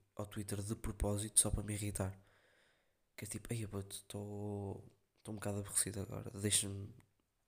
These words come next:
deixa-me ali dar, eh, deixa-me irritar para ir dar uns socos à parede." Estás a perceber? Tipo, pá, eu entrava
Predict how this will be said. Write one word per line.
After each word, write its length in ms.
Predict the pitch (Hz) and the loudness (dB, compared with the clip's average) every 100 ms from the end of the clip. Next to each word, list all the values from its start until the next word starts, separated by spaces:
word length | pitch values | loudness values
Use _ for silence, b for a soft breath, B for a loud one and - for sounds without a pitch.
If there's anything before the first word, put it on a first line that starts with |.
| _ - | _ -8
deixa-me 320 | 101 - 98 | -2 0 0
ali 180 | 98 101 | 0 2
dar, 280 | 95 95 95 | 2 2 0
eh, 180 | 104 - - B B B B B B - | -4 -4 -8 B B B B B B -2
deixa-me 260 | - 104 | -2 0
irritar 260 | 101 98 98 | -2 0 6
para 140 | 98 | 6
ir 80 | 98 | 6
dar 100 | 95 | 4
uns 160 | 95 95 - - | 2 0 2 2
socos 220 | 95 95 | 4 4
à 60 | |
parede." 320 | 92 95 92 95 b b b b b b b b b b b _ _ - - | 6 4 4 -2 b b b b b b b b b b b _ _ -20 -14
Estás 160 | 117 117 | -8 -8
a 20 | |
perceber? 260 | - 107 - | -4 -6 -6
Tipo, 260 | - - | 0 0
pá, 180 | - - - | 0 -2 0
eu 140 | 107 | 0
entrava 680 | 107 98 101 95 95 107 | 0 0 0 2 2 0